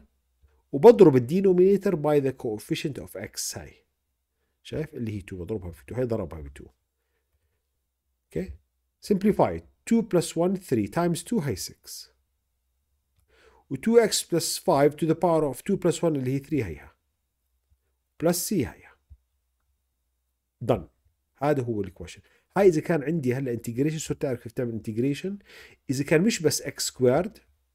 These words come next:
زي هيك أو اكس كيوبد أو هيك، إذا كان بدال اكس اكسبريشن، لينير اكسبريشن، بس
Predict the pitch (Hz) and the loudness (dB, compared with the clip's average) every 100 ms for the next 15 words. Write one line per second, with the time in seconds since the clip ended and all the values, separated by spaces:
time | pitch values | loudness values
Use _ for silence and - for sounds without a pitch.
0 | _ _ _ _ _ _ _ 120 120 131 | _ _ _ _ _ _ _ -2 0 0
1 | 113 123 - - 143 123 120 104 131 147 | -2 -4 -4 -6 -2 0 0 0 0 -2
2 | - _ 131 143 190 160 139 - 127 131 | -12 _ -4 0 2 2 -2 -10 -4 4
3 | 196 208 220 214 - - - - 196 180 | 4 4 0 -4 -8 -10 -10 0 2 2
4 | - 92 92 107 160 208 135 95 80 - | 2 -6 -6 -2 2 4 4 2 -2 -12
5 | - - 85 101 208 214 - | -14 -16 -6 4 4 4 -2